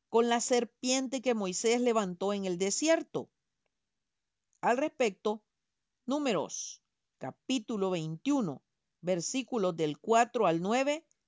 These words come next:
nos relata lo que sucedió. Los versículos ocho y nueve dicen,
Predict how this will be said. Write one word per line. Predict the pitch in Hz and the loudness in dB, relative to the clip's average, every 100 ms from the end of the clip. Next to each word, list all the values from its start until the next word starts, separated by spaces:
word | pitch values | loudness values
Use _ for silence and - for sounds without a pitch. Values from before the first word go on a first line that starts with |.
| - | -12
nos | 220 277 285 | -2 -2 -2
relata | 302 294 294 262 208 - 262 | -2 0 2 2 0 0 -2
lo | 240 170 160 | 2 2 2
que | 165 | -2
sucedió. | - 123 - 123 233 370 _ _ _ _ _ _ _ _ _ _ _ _ _ _ - | -8 -8 -8 -4 -2 -4 _ _ _ _ _ _ _ _ _ _ _ _ _ _ -4
Los | 170 202 233 247 - - | 0 4 4 2 -2 -8
versículos | 165 170 - 247 240 175 156 - - | -4 -4 -4 -6 -4 -2 -2 -6 -4
ocho | 208 214 240 | -2 -2 -4
y | 240 | -4
nueve | 220 214 214 | -2 -2 0
dicen, | 208 190 - 110 98 | 0 -2 -4 -8 -10